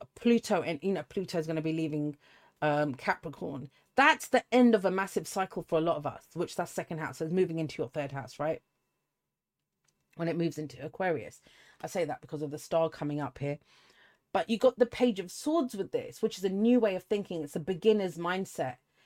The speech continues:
It's that, what do I actually need? What am I looking for? How do I show up? How am I free to,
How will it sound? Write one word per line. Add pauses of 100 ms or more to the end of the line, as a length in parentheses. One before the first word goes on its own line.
(300)
It's
that,
what
do
I
actually
need?
What
am
I
looking
for?
How
do
I
show
up? (380)
How
am
I
free
to,